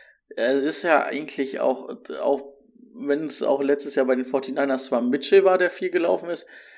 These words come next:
aber der, das ist halt auch in dem Scheme einfach so, da kannst du auch viele Running Backs reinschmeißen und das machen sie halt auch gern, ne? Also ich,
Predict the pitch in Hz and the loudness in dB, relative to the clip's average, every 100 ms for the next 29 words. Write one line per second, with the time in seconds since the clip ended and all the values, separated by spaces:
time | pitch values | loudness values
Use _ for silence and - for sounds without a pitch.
0 | - _ _ 127 143 143 139 131 143 135 | -20 _ _ 4 6 8 6 2 2 2
1 | 143 - 165 147 147 147 147 143 143 - | 0 0 2 4 2 2 0 0 -2 -6
2 | 156 170 151 151 147 156 143 143 143 147 | -10 -2 -2 0 -2 0 0 0 -2 0
3 | 135 - 151 147 147 147 139 139 - 131 | 0 -4 0 4 4 0 0 0 0 0
4 | 147 - 156 151 143 127 127 147 139 110 | 0 0 0 0 0 -4 -4 -8 -4 -2
5 | 117 123 120 - 123 120 127 143 - - | -2 -4 -8 -6 -6 -4 -4 -8 -10 -20
6 | - - _ _ - 123 123 131 131 | -20 -20 _ _ -8 -4 -2 -2 -6